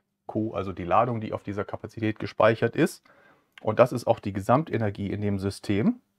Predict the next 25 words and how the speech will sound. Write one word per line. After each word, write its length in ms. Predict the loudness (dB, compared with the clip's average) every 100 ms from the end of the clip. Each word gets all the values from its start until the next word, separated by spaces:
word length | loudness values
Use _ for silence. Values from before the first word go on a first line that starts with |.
| _ _ _ _ _ 4
Denn 320 | 6 6 0 -8 -6
auf 220 | -4 -2
der 120 | -6
zweiten 340 | 2 2 2 -2
Kapazität 600 | -4 -4 -6 -6 -4 -4
ist 140 | -6
ja 80 | -2
keine 480 | 4 4 4 2 0 _ _ _ _ -4
Energie 360 | -2 -2 -4
gespeichert. 680 | -6 2 4 4 2 0 -2 _
U 200 | -2 2
gleich 280 | 4 4 4
null, 340 | 4 4 4 0
dementsprechend 720 | -6 -6 -4 -4 -2 -6 0
W 160 | 2 4
gleich 300 | 4 2 -2
null. 220 | -8 -10 _ _ _ _ _ _ _ _ _ -12
Jetzt 140 | -8
betrachten 440 | -2 6 6 6 4
wir 100 | 4
mal 220 | 4 4
den 180 | 2 2
Endwert. 580 | 0 0 -2 -2 -2 0
Was 180 | -2 0
passiert, 640 | -2 -2 -2 0 0